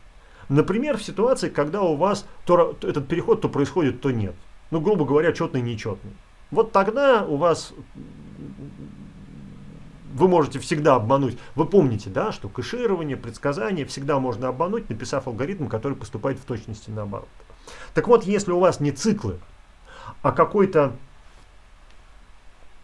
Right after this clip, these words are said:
решатель направо-налево, и у вас д-, довольно строго чередуется "есть переход, нет перехода, есть переход, нет перехода",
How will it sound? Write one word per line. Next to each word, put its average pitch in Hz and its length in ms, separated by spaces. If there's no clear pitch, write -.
решатель 151 640
направо-налево, 156 840
и 175 80
у 190 100
вас 170 340
д-, 151 200
довольно 170 320
строго 151 340
чередуется 127 760
"есть 185 300
переход, 135 360
нет 147 220
перехода, 110 360
есть 110 260
переход, 104 340
нет 110 200
перехода", 294 420